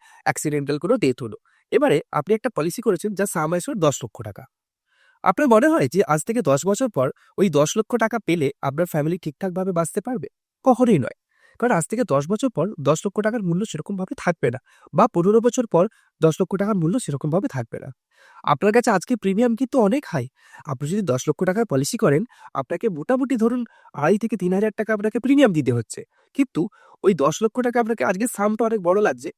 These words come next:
ওই দশ লক্ষ টাকা নিয়ে আর দশ বছর পর আপনার যদি ফ্যামিলি পায়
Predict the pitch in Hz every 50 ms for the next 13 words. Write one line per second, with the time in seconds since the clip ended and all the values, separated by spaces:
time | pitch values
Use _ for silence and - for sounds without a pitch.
0 | _ _ _ - 165 151 143 156 160 - 185 - 196 175 190 180 196 196 226 226
1 | 190 175 143 139 143 147 151 165 175 - 214 - _ - 196 202 156 - - -
2 | _ _ _ _ _ _ _ - - - 151 156 151 165 160 180 - - 143 135
3 | 147 175 185 - - 143 123 117